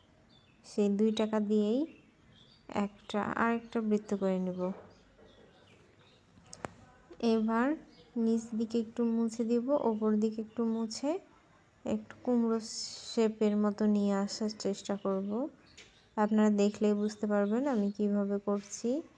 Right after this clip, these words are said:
ওপরে একটু পাড়ে দিলাম, নিচে আর একটু পাড়ে নামিয়ে দিলাম। দিয়ে এবার, এবার এভাবে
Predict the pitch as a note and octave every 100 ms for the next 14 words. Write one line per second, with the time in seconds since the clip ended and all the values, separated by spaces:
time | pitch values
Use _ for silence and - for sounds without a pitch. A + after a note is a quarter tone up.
0 | _ _ _ _ - G#3+ G#3+ G#3+ G#3+ G#3+
1 | A3+ A3 G#3+ G#3+ A3 C4+ C#4+ A#3 - G#3+
2 | G#3 G#3+ G#3+ G#3+ G#3+ G#3+ G#3+ G#3+ G#3+ A3
3 | B3+ E4 - - _ - - - _ _
4 | _ - G#3+ G#3 G#3 - G#3 G#3 G#3+ G#3
5 | G3+ G#3 G#3 B3+